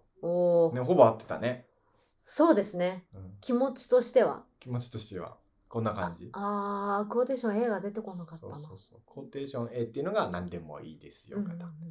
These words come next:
Speaker 1: ん。
Speaker 2: 多層型っていうんですね。
Speaker 1: うんうんうん。
Speaker 2: はい、じゃあ、次。サム型っていうのを、あ、サム型じゃない。サムリスト関数を作ってみましょう。
Speaker 1: はい。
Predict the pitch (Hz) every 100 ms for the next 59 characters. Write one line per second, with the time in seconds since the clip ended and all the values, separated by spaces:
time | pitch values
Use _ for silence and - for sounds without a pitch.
0 | 147 156 - - - 123 90 80 - -
1 | _ - 113 - - - - 131 165 170
2 | 165 156 - 143 - 127 117 147 127 87
3 | - _ _ _ _ _ - 127 139 139
4 | - _ _ - 143 180 175 160 151 147
5 | - 110 110 110 - - _ 95 92 -
6 | 120 82 127 113 73 - - 131 165 165
7 | 156 156 - 156 151 127 117 139 113 87
8 | - _ _ _ _ _ _ _ _ _
9 | _ _ - 117 98 90 85 - - _
10 | - 208 -